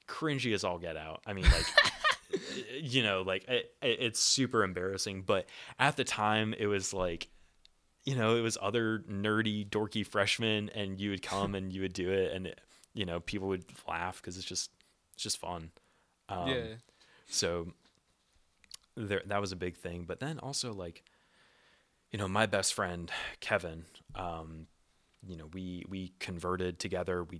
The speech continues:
Speaker 1: deconverted together. So, I mean, he's like a, he's like a brother. Uh,
Speaker 2: Mm-hmm.
Speaker 1: w-, we would always make stupid YouTube videos as a kids.
Speaker 2: <laughs>
Speaker 1: And, uh,
Speaker 2: Yeah.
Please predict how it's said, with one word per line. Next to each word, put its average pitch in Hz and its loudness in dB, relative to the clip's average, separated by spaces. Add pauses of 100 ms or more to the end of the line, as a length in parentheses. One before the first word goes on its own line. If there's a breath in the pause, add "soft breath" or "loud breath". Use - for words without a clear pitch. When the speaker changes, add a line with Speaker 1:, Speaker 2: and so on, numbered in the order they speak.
Speaker 1:
deconverted 90 -6
together. 87 -8
So, - -8
I 78 -12
mean, 82 -12
he's 87 -6
like 82 -8
a, 80 -8 (500)
he's 85 -12
like 85 -8
a 80 -12
brother. 82 -8 (560)
Uh, 82 -2
Speaker 2:
Mm-hmm. 110 -14
Speaker 1:
w-, 101 -6
we 107 2
would 98 4
always 92 2
make 90 -4
stupid 95 -2
YouTube 92 -6
videos 87 -4
as 98 -4
a - -8
kids. 90 -2
Speaker 2:
<laughs> - -20
Speaker 1:
And, 87 -8
uh, 82 -4
Speaker 2:
Yeah. 80 -2